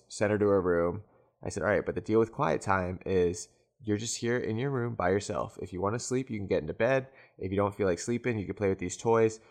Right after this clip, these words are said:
But the whole point is that it's quiet time. I'll come get you when quiet time is over. Just be by yourself, have fun by yourself, do whatever you wanna do."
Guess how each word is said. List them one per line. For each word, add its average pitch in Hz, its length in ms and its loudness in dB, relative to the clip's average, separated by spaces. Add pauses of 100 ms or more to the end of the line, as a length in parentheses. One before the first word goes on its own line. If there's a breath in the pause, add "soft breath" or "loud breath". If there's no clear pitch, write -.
(220 soft breath)
But 101 100 0
the 95 80 0
whole 110 280 6
point 104 420 -4
is 95 100 -8
that 90 120 0
it's 82 120 -6
quiet 95 400 -2
time. - 320 -12 (400)
I'll 92 140 4
come 117 220 -8
get 104 180 2
you 101 140 0
when 98 100 -2
quiet 90 300 2
time 95 220 -4
is 85 120 -4
over. 117 440 2 (300 soft breath)
Just - 160 -14
be 104 140 -2
by 104 140 4
yourself, 98 600 2
have 98 240 -2
fun 104 220 -2
by 101 100 2
yourself, 95 540 0
do 98 100 -2
whatever 87 240 0
you 82 80 -4
wanna 82 160 -4
do." 76 240 -6